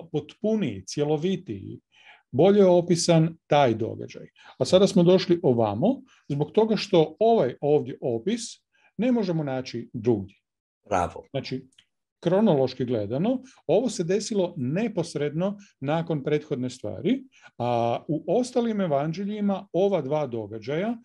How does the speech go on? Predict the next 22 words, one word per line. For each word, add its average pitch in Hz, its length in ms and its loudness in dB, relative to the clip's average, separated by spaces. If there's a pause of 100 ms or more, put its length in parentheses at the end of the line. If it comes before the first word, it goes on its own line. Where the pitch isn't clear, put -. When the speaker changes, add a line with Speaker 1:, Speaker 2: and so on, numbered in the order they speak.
(240)
Speaker 1:
ne 151 300 -2
vidimo 151 680 -4
tako, 123 420 -4
o-, 151 180 -6
ne 151 140 -2
vidimo 190 400 0
opisano 131 440 -6
uopće. 104 500 -8
Speaker 2:
Yep, 139 260 2
samo 131 400 4
Matej 110 680 6
nam 92 400 2
kaže 87 720 0
o 92 280 2
ovoj 92 480 4 (120)
priči. - 640 -4 (520)
So, 131 100 6
Speaker 1:
Mhm. 139 100 4
Speaker 2:
interesantno, 139 720 8
Krešo, 131 320 6
e, - 540 -6
e, 117 640 0